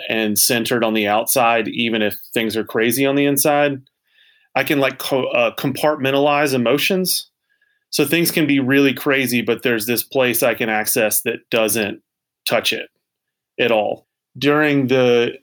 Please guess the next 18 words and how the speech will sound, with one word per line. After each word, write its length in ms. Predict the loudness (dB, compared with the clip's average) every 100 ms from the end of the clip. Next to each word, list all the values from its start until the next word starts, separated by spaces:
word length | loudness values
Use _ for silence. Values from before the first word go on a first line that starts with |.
| _
the 260 | -12 -4 -4
covid 600 | -2 0 2 2 0 0
thing 480 | -2 0 0 -2 -4 _ _ -14
has 380 | -6 0 0 0
been 680 | -4 -2 0 2 2 0 -2 _ _ _ _ _ _ -8
honestly 480 | -2 0 0 0 2
not 360 | 2 2 -2 -6 -6
that 320 | 0 0 0 -4
stressful 580 | 0 2 2 0 -2 -2
for 220 | -4 -2
me 180 | -4 -4
because 480 | -4 -2 0 2
in 140 | 2 2
general, 520 | 0 2 2 2 0
I 140 | 0 -2
feel 320 | 0 0 2
like, 440 | 2 2 -2 -10 _ _ _ _ _ _ _ _ _
uh, 280 | 0 2 2